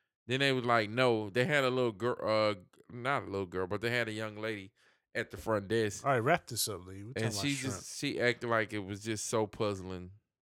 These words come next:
Speaker 1: She couldn't tell me yes or no. Then the guy came and was like, "No, they not, they not spicy. We just cook 'em in a butter sauce," whatever he said. Shit was spicy as fuck.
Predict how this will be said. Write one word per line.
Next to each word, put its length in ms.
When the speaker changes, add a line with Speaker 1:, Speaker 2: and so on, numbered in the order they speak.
Speaker 1:
She 160
couldn't 300
tell 220
me 120
yes 300
or 60
no. 320
Then 140
the 100
guy 260
came 480
and 120
was 100
like, 180
"No, 280
they 120
not, 380
they 120
not 280
spicy. 520
We 120
just 240
cook 220
'em 160
in 120
a 40
butter 340
sauce," 380
whatever 400
he 260
said. 300
Shit 200
was 140
spicy 400
as 80
fuck. 280